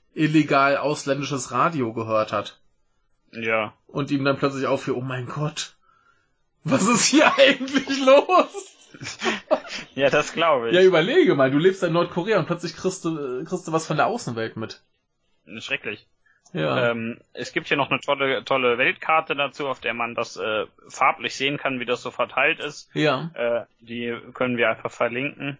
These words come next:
Speaker 1: Ja, äh, Russland ist übrigens auf der hundertachtundvierzig.
Speaker 2: Ja.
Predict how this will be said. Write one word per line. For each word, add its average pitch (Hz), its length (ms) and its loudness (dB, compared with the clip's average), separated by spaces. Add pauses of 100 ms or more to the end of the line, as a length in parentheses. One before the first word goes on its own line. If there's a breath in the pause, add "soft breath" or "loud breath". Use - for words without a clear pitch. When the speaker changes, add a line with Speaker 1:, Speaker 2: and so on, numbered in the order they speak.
(100)
Speaker 1:
Ja, 127 200 -2
äh, 117 100 0
Russland 190 460 0
ist 170 140 -4
übrigens 165 200 -2
auf 156 120 0
der 151 140 -2
hundertachtundvierzig. 127 1160 -6 (760)
Speaker 2:
Ja. 123 420 0